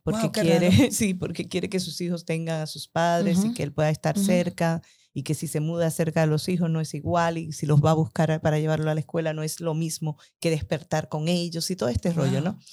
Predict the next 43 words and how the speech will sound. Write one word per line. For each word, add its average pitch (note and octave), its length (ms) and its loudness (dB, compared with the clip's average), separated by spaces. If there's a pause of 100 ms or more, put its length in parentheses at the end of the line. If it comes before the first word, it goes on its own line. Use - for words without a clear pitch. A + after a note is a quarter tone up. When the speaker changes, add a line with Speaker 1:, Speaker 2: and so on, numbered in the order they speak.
(140)
Speaker 1:
Y G3+ 80 -2
él G#3 40 4
está G#3+ 140 0
aguantando G3+ 480 0
de E3 80 4
todo C#3+ 220 0
en D3 40 0
este C#3+ 200 -2
matrimonio C#3 580 -6
y D#3 340 -8
se E3+ 200 -4
han E3+ 80 0
invertido E3 400 -2
los D#3+ 180 0
roles. F#3 460 0
Speaker 2:
Sí. F3+ 240 -4
Speaker 1:
Ella E3 240 4
va D#3+ 60 6
hacia E3+ 160 0
el F#3 60 4
mundo F#3+ 360 0
y D#3+ 100 0
él D3 100 0
hacia D3 220 -2
la C3+ 80 -4
casa - 400 -8 (640)
para C3+ 220 0
sustentar D#3+ 720 0 (100)
el D3 180 -2
que D3 100 -6
la C#3+ 80 -2
madre D3+ 280 0
no D#3 80 -2
está D3 200 -4
presente. C#3+ 440 -6
Speaker 2:
Ujú. G#3 200 0 (380)
Speaker 1:
Pero A3+ 140 2
él B3+ 80 0
está A#3+ 180 0
medicado F#3 720 -2 (460)
porque D#3+ 440 0
es C#3 140 2
depresivo. D3 720 -2